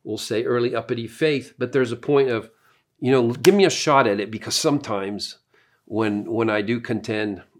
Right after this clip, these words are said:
God brings full healing like this. He brings people back from death or near death. And so there is, you know, my own father prayed probably the last fifteen years, maybe fifteen or twenty years of his life. He had Parkinson's,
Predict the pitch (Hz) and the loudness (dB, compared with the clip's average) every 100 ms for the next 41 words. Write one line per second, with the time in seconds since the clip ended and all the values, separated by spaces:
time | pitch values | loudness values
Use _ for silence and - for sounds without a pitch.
0 | 113 113 104 104 107 104 107 95 - _ | -12 -4 -2 -2 -2 -2 -2 -4 -6 _
1 | _ _ _ _ - 131 113 107 110 101 | _ _ _ _ -10 -6 -4 -2 -2 -2
2 | 90 90 - 95 78 - 98 104 107 107 | -2 -6 -6 -8 -8 -10 -10 -6 -2 -2
3 | - 113 - 95 104 104 - 101 90 104 | -4 -10 -6 -4 -2 -2 -6 -10 -6 -4
4 | 104 - 101 95 110 104 92 92 - _ | -4 -4 -8 -4 -2 -2 -4 -8 -8 _
5 | _ _ _ _ - 117 107 107 - 117 | _ _ _ _ -6 -4 -4 -4 -2 0
6 | 113 117 _ _ _ 127 127 123 120 - | -2 -4 _ _ _ 0 2 2 -2 -8
7 | - _ - 113 104 - - 113 113 117 | -12 _ -6 -4 -6 -12 -6 -2 2 2
8 | 117 101 - - _ 135 123 120 120 113 | 0 -4 -14 -20 _ 2 2 2 0 -4
9 | _ _ _ _ _ _ _ - - 127 | _ _ _ _ _ _ _ -10 0 2
10 | 120 117 - 117 120 110 110 110 110 - | 2 -2 -4 -2 0 0 2 0 0 -4
11 | 117 - 113 110 110 110 107 107 - - | -6 -2 0 0 0 0 -2 -4 -10 -12
12 | _ - 98 202 - 131 123 123 107 104 | _ -12 -8 -8 -6 -6 -6 -6 -6 -4
13 | - 117 113 107 104 101 120 110 107 104 | -2 -2 0 -2 -6 -8 -6 -6 -4 -4
14 | 101 110 101 101 - 104 - 101 - 107 | -6 -8 -8 -6 -6 -6 -4 -8 -6 -6
15 | 104 - | -6 -10